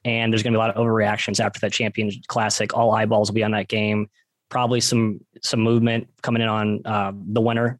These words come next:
Obviously, the, the odds will probably adjust. Maybe not s-,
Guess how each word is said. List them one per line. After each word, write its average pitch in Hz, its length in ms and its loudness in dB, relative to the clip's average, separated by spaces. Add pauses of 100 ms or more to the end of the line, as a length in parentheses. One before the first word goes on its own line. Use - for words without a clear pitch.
Obviously, 113 360 0
the, 113 100 2
the 113 200 0
odds 107 180 0
will 110 100 0
probably 110 320 0
adjust. 104 400 0
Maybe 180 200 4
not 147 180 2
s-, - 160 -2